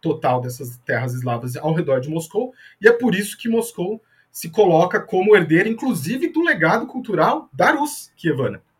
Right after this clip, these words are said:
né? Então é aí que a gente tem que olhar esse legado cultural, religioso, é, linguístico, inclusive, de, da, da Rus antiga, cujo centro era Kiev, na visão moscovita desse período,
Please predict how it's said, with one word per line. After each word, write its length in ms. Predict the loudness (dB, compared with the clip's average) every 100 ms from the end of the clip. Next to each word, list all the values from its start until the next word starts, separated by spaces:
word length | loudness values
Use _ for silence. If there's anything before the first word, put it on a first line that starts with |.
| -10
né? 200 | -6 -6 _ _ _ -14
Então 140 | -10
é 80 | -6
aí 160 | -6 -6
que 80 |
a 40 | -10
gente 220 | -10 -10
tem 100 | -12
que 100 | -6
olhar 300 | -2 0 -2 -8 -20 -12
esse 220 | -10 -6
legado 380 | -4 0 0 -2
cultural, 440 | -8 -4 0 0
religioso, 880 | 0 0 -2 0 2 2 0 -6 -14 -18 _ _ _
é, 720 | -4 -2 -2 -2 -6 -8 -12 -4
linguístico, 680 | -2 2 2 2 -4 -10
inclusive, 520 | -10 -10 -6 -6 -6 -12 _ _ _ _ -16
de, 240 | -8 -8 -6 0
da, 260 | 2 2 -2
da 240 | 0 2
Rus 280 | 2 0 -4
antiga, 580 | -8 -6 -6 -2 -4 -6 _
cujo 220 | -6 -6 -6
centro 320 | -8 -6 -2
era 140 | -2
Kiev, 400 | -4 -6 -4 -4 -6 _ -6
na 160 | -4
visão 280 | -2 -4 -4
moscovita 520 | -6 -8 -10 -8 -8
desse 180 | -10 -12
período, 380 | -10 -8 -10